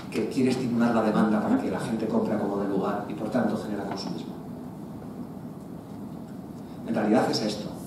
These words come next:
El Papa Benedicto dieciséis, en Caritas in Veritate, decía esto:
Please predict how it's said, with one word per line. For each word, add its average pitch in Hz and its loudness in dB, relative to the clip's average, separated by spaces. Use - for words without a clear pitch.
El - -4
Papa 131 6
Benedicto 131 6
dieciséis, 120 4
en 98 -6
Caritas 123 4
in 117 4
Veritate, 117 2
decía - 2
esto: 123 0